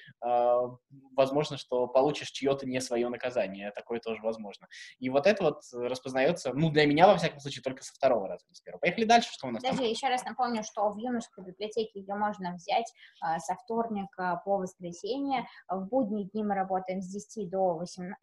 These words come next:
Speaker 2: до девятнадцати часов, в выходные, а, с десяти до восемнадцати часов.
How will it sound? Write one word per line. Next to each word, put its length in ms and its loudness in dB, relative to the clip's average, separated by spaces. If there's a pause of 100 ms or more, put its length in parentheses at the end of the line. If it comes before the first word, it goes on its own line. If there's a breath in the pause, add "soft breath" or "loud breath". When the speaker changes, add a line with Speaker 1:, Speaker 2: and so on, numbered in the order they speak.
(100)
Speaker 2:
до 160 2
девятнадцати 640 -6
часов, 460 -2
в 100 -10
выходные, 680 -2 (380 loud breath)
а, 200 2
с 180 -16 (320)
десяти 540 -6
до 260 2
восемнадцати 720 -6
часов. 260 -8